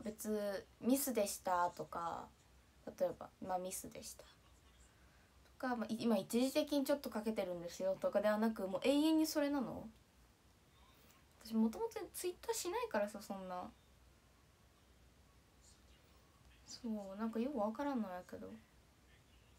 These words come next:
一時的でしょ？ならいいじゃん、あれなくてみんな。治るんでしょ？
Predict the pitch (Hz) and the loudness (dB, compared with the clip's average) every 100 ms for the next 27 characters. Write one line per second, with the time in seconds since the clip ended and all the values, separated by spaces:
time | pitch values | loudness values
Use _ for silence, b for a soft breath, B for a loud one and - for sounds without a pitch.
0 | - - 320 427 440 466 466 523 - - | -12 -8 -4 -2 0 2 2 -2 -6 -20
1 | - - - - - B B B B B | -20 -20 -20 -20 -20 B B B B B
2 | B B - - - - - 262 294 349 | B B -20 -20 -20 -20 -10 2 4 6
3 | 359 - - - 269 302 392 370 294 254 | 6 2 -6 -6 -2 -2 0 2 4 4
4 | 240 247 254 285 - 269 247 233 233 233 | 2 2 2 0 2 4 6 6 4 4
5 | 226 B B - - 269 285 320 349 311 | 2 B B -16 -6 0 2 2 2 0
6 | 285 - 254 277 | 0 -2 -2 -2